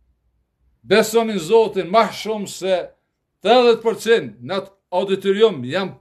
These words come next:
pa vedije, janë gafila, janë të pavëmendshëm. Prandaj në Kur'an një portë e xhehenemit është për gafila,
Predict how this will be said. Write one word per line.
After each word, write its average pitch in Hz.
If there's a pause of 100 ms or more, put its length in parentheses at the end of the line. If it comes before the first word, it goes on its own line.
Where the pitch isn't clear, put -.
pa 202
vedije, 147 (100)
janë 175
gafila, 170 (420)
janë 196
të - (160)
pavëmendshëm. 196
Prandaj 190
në 190 (240)
Kur'an 214 (480)
një 226 (120)
portë 226
e 190
xhehenemit 226
është -
për 220
gafila, 196